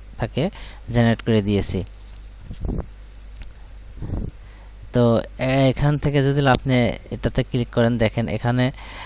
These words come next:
এখানে ইউজার নেম এবং পাসওয়ার্ডটি দেওয়া আছে। আপনারা এইভাবে চাইলেও করতে পারবেন।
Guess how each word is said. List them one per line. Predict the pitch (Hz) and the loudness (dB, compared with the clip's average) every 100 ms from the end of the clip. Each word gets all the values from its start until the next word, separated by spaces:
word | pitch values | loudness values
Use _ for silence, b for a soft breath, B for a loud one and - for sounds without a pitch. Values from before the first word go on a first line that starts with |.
| B 113 | B 0
এখানে | 120 127 | 4 4
ইউজার | - 127 127 135 | 4 4 6 4
নেম | 127 123 131 | 6 4 4
এবং | 123 120 117 | 2 2 6
পাসওয়ার্ডটি | 117 - 117 - | 6 6 2 2
দেওয়া | 120 113 107 101 | 4 6 6 4
আছে। | 104 135 | 4 2
আপনারা | 107 110 120 117 113 - B B - | 2 2 2 2 2 -4 B B -2
এইভাবে | 120 127 135 139 | 4 6 8 6
চাইলেও | - 131 127 131 | 6 4 4 2
করতে | - 127 - 123 | 2 2 4 4
পারবেন। | 113 113 | 4 2